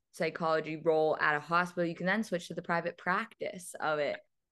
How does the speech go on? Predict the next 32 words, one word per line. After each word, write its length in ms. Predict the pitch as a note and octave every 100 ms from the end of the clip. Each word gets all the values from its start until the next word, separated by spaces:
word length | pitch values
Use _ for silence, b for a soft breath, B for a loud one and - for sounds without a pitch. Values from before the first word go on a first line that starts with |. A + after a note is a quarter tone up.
| _ -
And 120 | G3
so 120 | G3 F#3+
moving 300 | F#3 F#3 F#3
between, 380 | F3+ F#3 E3+
you 100 | E3+
don't 180 | F3+ E3+
have 440 | F#3 F3 F3+ F#3 -
to 100 | F#3+
know, 720 | F#3 G3 F3+ D#3 D#3 G#3+ C#4
as 240 | - D#3+ E3+
you 160 | F3+
said, 240 | F#3 F3 F3+
you 100 | F3+
can 120 | F3
try 460 | - E3+ E3 F3
and 180 | F#3 F3
then 160 | E3 E3
explore, 840 | E3 - - A#3 F3 E3 E3+ G#3 B B -
but 120 | F#3
having 300 | F3+ F3 E3+
options 420 | E3 - F3 D#3+
is 140 | D3+
really 180 | D#3+ D#3
important. 480 | D3+ D3+ D3+ D3+ -
Starting 380 | - F3+ E3+ F3+
with 100 | F3
the 80 | F3
trenches, 560 | - D#3 D#3 D#3 D#3
getting 260 | - E3+ E3+
that 200 | D#3 D#3+
hands-on 400 | D#3+ D3+ D3+ D3+
experience 640 | E3+ - D#3+ D3 C#3+ C#3+